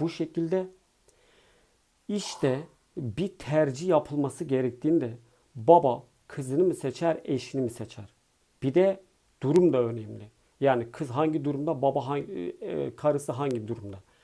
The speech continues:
Bunlar bu şekilde böyle dağıttı. Şimdi arkadaşlar,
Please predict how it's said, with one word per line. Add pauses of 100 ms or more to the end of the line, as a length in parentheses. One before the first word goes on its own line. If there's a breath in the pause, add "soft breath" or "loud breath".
(440 soft breath)
Bunlar
bu
şekilde
böyle
dağıttı. (1120)
Şimdi
arkadaşlar,